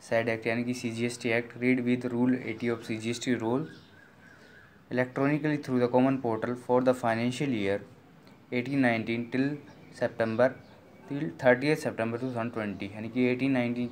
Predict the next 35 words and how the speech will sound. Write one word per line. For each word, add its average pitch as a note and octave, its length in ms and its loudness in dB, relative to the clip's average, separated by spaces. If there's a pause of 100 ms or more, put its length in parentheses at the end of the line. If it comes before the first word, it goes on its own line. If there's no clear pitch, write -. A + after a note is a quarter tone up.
की A#2+ 100 0 (220)
एनुअल B2 260 4
रिटर्न A#2+ 260 2
और A#2+ 300 2
जीएसटीआर B2 420 2
नाइन A#2 340 2
और A2 140 -2
नाइन A#2 300 0
सी A2+ 220 -4
आप - 120 0
दोनों A2+ 260 0 (500)
तीस E3+ 200 2
सितंबर A#2 420 2
दो B2 120 0
हज़ार A2+ 220 4
बीस A2 220 -4
तक C#3 120 -4 (100)
फाइल G#2+ 220 2
कर G2+ 100 0 (120)
सकते - 220 -12
हैं। F2+ 200 -10 (560)
So C3+ 140 -8
thanks B2+ 260 2
for B2+ 160 2
watching। A#2 320 0 (140)
It A#2+ 140 -6
is A#2+ 100 -2
a - 0 - (100)
big A#2+ 160 2
relief A#2 400 -2 (160)
amid A2+ 320 -4
the A#2+ 80 6 (180)
covid A#2+ 320 0
nineteen G#2+ 380 -4
crisis G#2+ 420 0